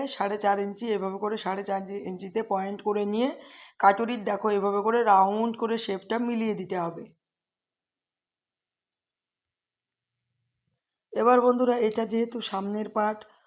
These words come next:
অবশ্যই কিন্তু এখানে তালপাটের শেপটা দিয়ে নেবে। তালপাটের শেপটা না দিলে কিন্তু, আহ, দেখবে বগলের কাছে কাপড়টা অনেক সময় ঘুচিয়ে থাকে। তোমরা যদি এইভাবে করে হাফ ইঞ্চি, আহ, ভেতর দিকে করে এইভাবে করে তালপাটের শেপটা দাও, তাহলে কিন্তু বগলের ওখানে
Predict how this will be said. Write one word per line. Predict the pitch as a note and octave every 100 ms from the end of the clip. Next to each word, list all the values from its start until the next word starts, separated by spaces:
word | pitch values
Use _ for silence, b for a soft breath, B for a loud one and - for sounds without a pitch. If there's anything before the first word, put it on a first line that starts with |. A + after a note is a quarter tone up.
| b -
অবশ্যই | F#3+ A3+ A3+ B3
কিন্তু | A#3+ A3+ A3+
এখানে | A3 G#3+ A3
তালপাটের | A3+ G3+ G3 G#3 G#3 A3+ -
শেপটা | F#3+ - A3+
দিয়ে | G#3 A#3
নেবে। | G#3 F3+ - - _ _ _ _
তালপাটের | - - A3 A3+ A#3+
শেপটা | A3+ G#3 - A#3
না | G#3 G3
দিলে | G3+ A3 A3+
কিন্তু, | A3+ G3+ G3 G#3 B3+ D#4 B B B
আহ, | G3 G3
দেখবে | G3 G3 A#3
বগলের | G#3 G3+ G#3 A3+ A3+
কাছে | G3+ A#3+
কাপড়টা | A#3 G3 G3+ G3+ A#3
অনেক | A3 G#3+
সময় | - A#3 A3
ঘুচিয়ে | A3 - G#3+
থাকে। | F#3+ E3+ F3+ E3+ B B
তোমরা | - A#3 A#3+
যদি | A#3 A#3+ A#3+
এইভাবে | G#3 G#3 G#3+
করে | A3 A#3
হাফ | A3 G3+ G#3
ইঞ্চি, | G#3 G#3 A#3+
আহ, | B3+ - - - G#3 G#3
ভেতর | G3 G3 G#3 G#3
দিকে | G3 G3+ A3
করে | G#3+ G#3 G#3+
এইভাবে | G3+ G3 G3+
করে | G3+ A#3
তালপাটের | A3+ F#3+ F#3+ G#3 G#3+
শেপটা | F#3+ F#3 G#3
দাও, | G3+ G#3+
তাহলে | A3+ F#3+ F3+ G3+
কিন্তু | G3+ G#3+ A#3
বগলের | G3+ F#3 G3 G3+ G#3+
ওখানে | G3+ F#3+ G#3